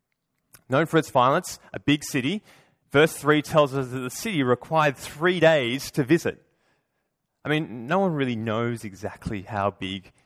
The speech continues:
Nineveh was or it wasn't. But what we do know was the city was massive, that it was heavily fortified and guarded. Basically, no one in their right mind would ever want to actually try to capture this city.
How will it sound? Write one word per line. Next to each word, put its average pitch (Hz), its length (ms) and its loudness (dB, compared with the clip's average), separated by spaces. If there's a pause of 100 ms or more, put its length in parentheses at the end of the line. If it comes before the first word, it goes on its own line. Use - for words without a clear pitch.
Nineveh 98 340 -4
was 95 540 -6 (160)
or 104 140 -4
it 95 60 -6
wasn't. 98 460 -6 (540)
But 123 100 -4
what 147 240 4
we 233 100 0
do 160 280 2
know 92 260 -2
was 110 180 -2
the 120 60 -14
city 147 200 -8
was 147 160 -8
massive, 113 420 -6 (500)
that 117 140 2
it 113 120 -2
was 110 360 -2 (200)
heavily 143 500 -2 (180)
fortified 120 1040 0
and 113 200 -10
guarded. 127 440 2 (1000)
Basically, 175 360 -2
no 147 360 6
one 110 500 2 (340)
in 139 120 0
their 131 140 8
right 147 240 8
mind 104 340 -4
would 151 200 -2
ever 196 200 8
want 165 280 4
to 160 120 2
actually 143 280 -6
try 196 360 2
to 143 100 -2
capture - 680 0 (220)
this 165 160 0
city. 139 460 -6